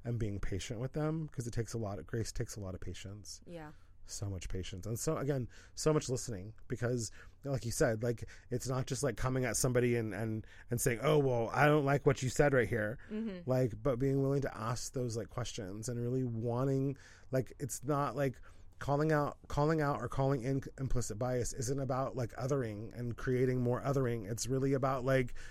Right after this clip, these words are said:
Speaker 1: no, we wanna be on the same, like, on the same communication,
Speaker 2: Mm-hmm.
Speaker 1: like, space or whatever. I don't, was gonna say level, but I felt like that was hierarchical.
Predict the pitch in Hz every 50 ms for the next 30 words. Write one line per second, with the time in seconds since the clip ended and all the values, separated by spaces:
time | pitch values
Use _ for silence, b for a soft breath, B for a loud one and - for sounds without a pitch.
0 | B B B B B - 143 143 143 139 127 117 127 135 139 143 147 147 147 139
1 | 135 135 135 120 123 123 113 - - - 120 123 123 123 120 120 120 127 120 B
2 | B B B B B B B B B B B B - - 123 127 123 123 113 107
3 | - - - - - - - - - - 131 135 135 - - - 131 131 139 -
4 | - 147 139 127 123 120 - - 120 117 - - 135 120 123 123 120 95 - -
5 | - 98 98 123 117 113 - - - - - - - - - - - 127 113 110
6 | - - - - 131 123 117 120 117 107 104 107 113 117 107 131 135 131 120 117
7 | 135 127 - - 110 107 110 104 101 101 98 95 95 101 98 - - 85 104 -
8 | - 73 98 107 - 117 110 104 101 98 101 - - - - 87 85